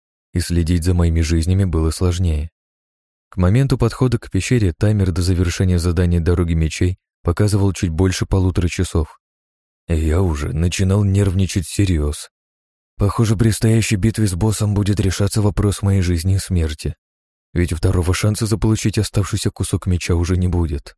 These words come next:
А карта однозначно указывала, что он находится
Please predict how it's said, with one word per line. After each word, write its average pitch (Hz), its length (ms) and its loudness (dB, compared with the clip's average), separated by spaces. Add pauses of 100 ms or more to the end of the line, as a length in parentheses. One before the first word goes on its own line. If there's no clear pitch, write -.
(580)
А 92 120 0
карта 147 360 0
однозначно 139 680 0
указывала, 98 500 0
что - 220 -4
он 85 80 0
находится 85 580 -2